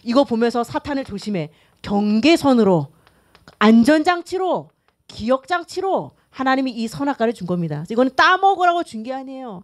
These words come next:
사람은 참 청개구리 심보예요. 구십구점구구구구구구 에덴에 있는 거 다 누려. 그런데 영점영영영영영영 일 프로의 이 선악과만 "먹지 마. 이거 먹는 날엔 정령 죽을 거야." 근데 왜 구십구점구 프로는 눈에 안 보일까요?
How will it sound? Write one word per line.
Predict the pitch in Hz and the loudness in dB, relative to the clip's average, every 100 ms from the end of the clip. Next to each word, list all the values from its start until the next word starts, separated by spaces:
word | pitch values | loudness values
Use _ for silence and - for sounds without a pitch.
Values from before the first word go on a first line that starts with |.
| _ _ | _ _
사람은 | - 339 339 | -10 -8 -8
참 | - 339 | -10 -12
청개구리 | - 349 339 302 | -10 -8 -6 -6
심보예요. | 285 269 226 220 160 - - - - | -8 -4 -2 0 -2 -6 -18 -20 0
구십구점구구구구구구 | 294 370 349 349 339 302 330 330 320 294 311 | 2 2 2 0 0 -2 -6 -6 -8 -4 4
에덴에 | 302 349 359 | 4 4 -2
있는 | 339 339 | -4 -4
거 | 359 | -6
다 | - - - 349 370 | -6 -10 -6 0 0
누려. | 339 359 339 339 480 _ _ _ | 2 2 4 2 -2 _ _ _
그런데 | 277 294 262 | -10 -6 -4
영점영영영영영영 | 285 359 320 330 339 339 330 330 320 320 294 | -4 -2 -4 -2 -2 0 0 0 0 -2 -2
일 | 294 | -2
프로의 | 320 320 311 - - | 0 2 2 -2 -2
이 | 285 311 | 2 2
선악과만 | - 320 349 349 - 311 302 294 311 269 _ _ _ | 2 2 4 2 2 2 2 0 0 -2 _ _ _
"먹지 | - - 330 | -14 -2 0
마. | 285 180 _ _ _ | 0 -2 _ _ _
이거 | 277 294 | 0 2
먹는 | 294 294 | 4 4
날엔 | 277 285 | 2 0
정령 | - 226 233 | -2 -2 -2
죽을 | - 202 | -4 -8
거야." | 185 160 151 - _ _ | -6 -8 -10 -16 _ _
근데 | 269 311 | -2 -2
왜 | |
구십구점구 | 302 254 - 285 277 - | -2 -6 -6 -4 -4 -4
프로는 | 202 269 247 220 | -10 -2 -2 0
눈에 | 196 | 0
안 | 202 151 | -2 -2
보일까요? | 180 175 160 151 147 | -4 -4 -2 -2 -4